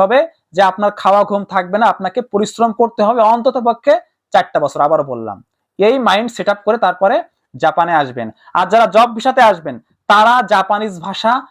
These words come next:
ভালোভাবে জেনে আসবেন। হয়তোবা আপনার জব ভিসাতে আসার ক্ষেত্রে জাপানিজ ভাষার প্রয়োজন হচ্ছে না, কিন্তু আপনি একটা কোম্পানিতে আসলেন, এসে দেখলেন যে সেই কাজটা আপনি করতে পারতেছেন না। এমন একজনের মাধ্যমে আসলেন,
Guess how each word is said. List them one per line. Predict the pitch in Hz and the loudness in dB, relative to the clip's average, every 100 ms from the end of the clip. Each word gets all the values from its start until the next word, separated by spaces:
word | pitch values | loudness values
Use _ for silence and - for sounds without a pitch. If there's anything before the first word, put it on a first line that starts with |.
| _ 139 131 | _ -8 -2
ভালোভাবে | 185 196 196 165 | 2 2 0 -2
জেনে | 196 196 | 0 2
আসবেন। | 156 147 147 | 0 -2 -2
হয়তোবা | 208 233 240 220 | -2 2 2 2
আপনার | 226 240 254 _ _ 139 | 2 0 0 _ _ -2
জব | 180 180 | -2 0
ভিসাতে | 226 220 | -2 -2
আসার | 190 220 | 0 -2
ক্ষেত্রে | 220 208 190 | -4 -4 -2
জাপানিজ | 180 202 196 | -2 -4 -4
ভাষার | 208 214 | -4 0
প্রয়োজন | 254 269 233 | 0 2 0
হচ্ছে | - 180 | -2 -6
না, | 127 - _ _ | -6 -10 _ _
কিন্তু | 240 240 277 269 262 208 | -4 0 2 2 2 -2
আপনি | 233 | -4
একটা | 226 226 220 | -6 -2 -2
কোম্পানিতে | 208 214 214 208 | 0 -2 0 0
আসলেন, | 196 233 247 285 _ _ _ _ - | 0 0 -2 -4 _ _ _ _ -10
এসে | - 214 294 | -4 0 2
দেখলেন | 269 247 220 320 - _ | 2 2 0 -2 -10 _
যে | 196 233 | -6 -4
সেই | 226 | 0
কাজটা | 220 - 220 | -2 0 -2
আপনি | 208 190 | -2 -6
করতে | 185 180 | -6 -2
পারতেছেন | 170 - 139 127 110 | -4 -4 -6 -6 -6
না। | 101 - | -8 -4
এমন | 220 262 | -2 0
একজনের | 240 262 233 | -2 -2 0
মাধ্যমে | 208 208 220 190 | 0 0 0 0
আসলেন, | - | -2